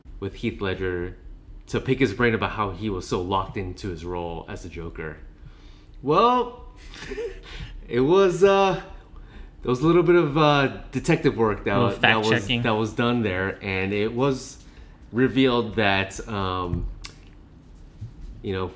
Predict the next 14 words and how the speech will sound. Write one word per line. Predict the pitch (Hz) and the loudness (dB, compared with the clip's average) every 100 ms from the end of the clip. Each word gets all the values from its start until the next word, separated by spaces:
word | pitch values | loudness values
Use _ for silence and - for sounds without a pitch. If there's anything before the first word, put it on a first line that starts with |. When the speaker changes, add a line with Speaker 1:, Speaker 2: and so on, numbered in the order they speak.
| - | -12
Speaker 1:
for | 104 101 95 95 - - | -2 0 0 -2 -6 -4
F | 120 120 | -2 2
Y | 123 110 117 | 6 6 4
I | |
for | 104 107 | 2 0
everyone | 104 104 95 | 0 0 0
out | 90 87 | -2 -4
there, | 92 92 | -2 -2
Heath | 90 120 113 | -2 -4 -4
Ledger | 113 110 110 104 | 0 0 0 -4
did | 95 101 | -2 -4
pass | 104 98 107 | -2 -4 -2
away | 98 95 | -2 -2
before | 98 95 95 92 92 | -4 -4 -4 -2 -2